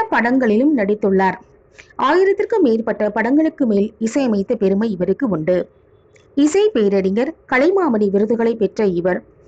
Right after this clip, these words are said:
தனது எண்பத்தி ஏழாவது வயதில் இரண்டாயிரத்தி பதினைந்து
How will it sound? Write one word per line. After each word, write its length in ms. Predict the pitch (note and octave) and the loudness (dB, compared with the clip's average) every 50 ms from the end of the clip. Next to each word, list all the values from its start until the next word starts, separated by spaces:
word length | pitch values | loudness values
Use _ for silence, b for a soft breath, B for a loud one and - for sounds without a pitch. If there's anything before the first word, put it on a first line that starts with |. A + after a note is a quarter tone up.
| _ _ - | _ _ -4
தனது 440 | C#4 B3+ B3 A3 A3+ G#3 G3+ - - _ _ | -2 -2 0 0 0 -2 -2 -4 -8 _ _
எண்பத்தி 340 | - B3+ D4+ D#4+ G4+ G4+ G4+ | 0 2 2 2 2 0 0
ஏழாவது 480 | D#4 A#3+ A#3 B3+ C#4 D4 D#4+ D#4+ C#4+ B3+ | 0 2 2 2 2 2 2 0 0 0
வயதில் 420 | G3+ F#3+ F#3 F#3 F3+ F#3 F#3 - - _ | 0 0 0 0 0 0 -2 -2 -6 _
இரண்டாயிரத்தி 500 | - A#3 C4 C#4 C#4 D4+ E4 E4 - E4+ B3 | -2 -2 0 2 2 0 0 0 -2 -2 -2
பதினைந்து 600 | A3 G3+ G#3 C4 C#4+ C4+ A#3+ G#3 - F3 F3+ | -2 -2 0 2 2 2 2 0 0 -2 -4